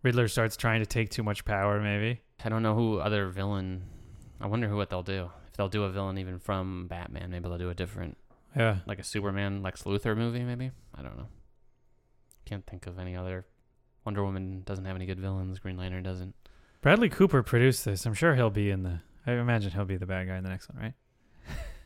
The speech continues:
Speaker 2: You, so you think there'll be a Joker too, because, 'cause it's so successful?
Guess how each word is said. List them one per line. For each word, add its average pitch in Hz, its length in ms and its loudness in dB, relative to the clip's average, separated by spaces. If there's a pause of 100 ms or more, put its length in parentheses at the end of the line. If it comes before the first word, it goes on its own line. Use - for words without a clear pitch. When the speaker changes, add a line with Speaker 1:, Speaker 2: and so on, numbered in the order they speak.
(220)
Speaker 2:
You, 120 100 -2
so 139 140 2
you 131 100 6
think 117 200 2
there'll 107 120 2
be 107 120 4
a 98 40 4
Joker 95 240 -2
too, 92 200 -8 (280)
because, 101 220 -6
'cause 95 160 -6
it's 90 140 -10
so 92 120 -4
successful? 95 560 -12